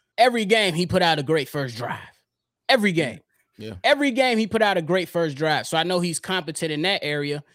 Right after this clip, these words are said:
Speaker 1: And then, you know, if we looking at some of the, the things that he did,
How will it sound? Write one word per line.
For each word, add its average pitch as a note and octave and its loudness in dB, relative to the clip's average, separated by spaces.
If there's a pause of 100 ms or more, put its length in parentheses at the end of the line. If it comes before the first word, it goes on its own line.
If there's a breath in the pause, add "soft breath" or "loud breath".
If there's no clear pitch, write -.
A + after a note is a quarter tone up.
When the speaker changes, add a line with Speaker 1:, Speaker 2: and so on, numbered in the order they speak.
(260 soft breath)
Speaker 1:
And D#3 -4
then, G3+ -2 (140)
you F3 -2
know, F3+ -2
if C#3+ -6
we D#3 -4
looking F3+ -2
at E3 0
some F3 -2
of D#3+ -2
the, C#3+ -4 (220)
the C3 -8
things E3 -2
that C#3+ -2
he C#3 -6
did, E3 -2